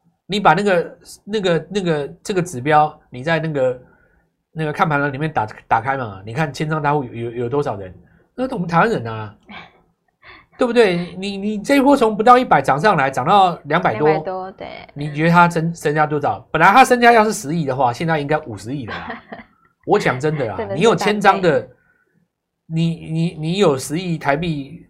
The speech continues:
Speaker 1: 不为过吧？
Speaker 2: 嗯。
Speaker 1: 台湾有十亿的富，富豪蛮多的吧？
Speaker 2: 嗯。
Speaker 1: 你现在搞不好三五十亿了，就，就，就这么半年，对不对？
Speaker 2: 是。
Speaker 1: 那你现在可能随便出个多少，买，帮儿子买套房啊。
Speaker 2: 是。
Speaker 1: 这也不，不奇怪，买栋房子，
Speaker 2: 对。
Speaker 1: 对不对？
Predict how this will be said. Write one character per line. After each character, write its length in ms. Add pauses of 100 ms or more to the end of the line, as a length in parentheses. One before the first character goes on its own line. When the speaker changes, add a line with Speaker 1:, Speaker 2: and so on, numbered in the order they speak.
Speaker 1:
不 100
为 140
过 180
吧？ 300
Speaker 2:
嗯。 80
Speaker 1:
台 100
湾 120
有 120
十 180
亿 80
的 120
富， 80
富 180
豪 120
蛮 180
多 180
的 60
吧？ 300
Speaker 2:
嗯。 400 (240)
Speaker 1:
你 100
现 120
在 100
搞 120
不 80
好 160
三 200
五 80
十 160
亿 160
了， 220 (140)
就， 180
就， 240
就 280
这 140
么 40
半 220
年， 180 (120)
对 100
不 60
对？ 260
Speaker 2:
是。 320 (240)
Speaker 1:
那 120
你 140
现 160
在 60
可 140
能 120
随 160
便 160
出 200
个 120
多 160
少， 220
买， 160
帮 220
儿 100
子 80
买 160
套 140
房 180
啊。 260 (320)
Speaker 2:
是。 380
Speaker 1:
这 120
也 100
不， 200
不 160
奇 220
怪， 160
买 140
栋 180
房 160
子， 120
Speaker 2:
对。 80
Speaker 1:
对 60
不 80
对？ 320